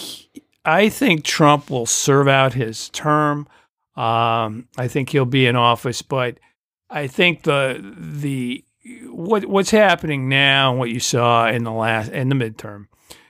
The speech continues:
is that he's losing some of the people he needs to be reelected. I mean, he's losing people, and he's, he's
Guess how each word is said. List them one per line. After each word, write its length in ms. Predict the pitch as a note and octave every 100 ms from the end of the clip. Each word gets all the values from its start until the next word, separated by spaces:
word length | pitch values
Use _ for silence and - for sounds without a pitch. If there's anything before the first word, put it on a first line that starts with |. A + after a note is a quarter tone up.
| _
is 240 | - B2+ A#2+
that 480 | C#3 C3 C3 B2 - _ -
he's 540 | - F3 E3 D3+ C#3+
losing 1120 | C#3 D#3 F#3+ F#3+ E3 D3+ C#3 B2+ B2 - G#2+
some 340 | - - D3+ C#3+
of 80 |
the 100 | A#2+
people 640 | A#2 C#3+ C3 A2+ A#2 A2+ - _ _ _
he 200 | - D#3
needs 320 | C3+ A#2 A2 -
to 100 | A#2+
be 320 | A#2+ G#2+ A#2
reelected. 800 | A#2 A2 G#2 G#2 G#2+ - G2+ G#2+
I 120 | G#2+
mean, 340 | A2 G#2+ G#2
he's 260 | - A#2+ A2+
losing 460 | B2+ C3+ B2+ A2+ G#2+
people, 400 | B2 A2+ A2 G#2+
and 100 | A2
he's, 200 | A#2+ -
he's 380 | D3+ C3+ A#2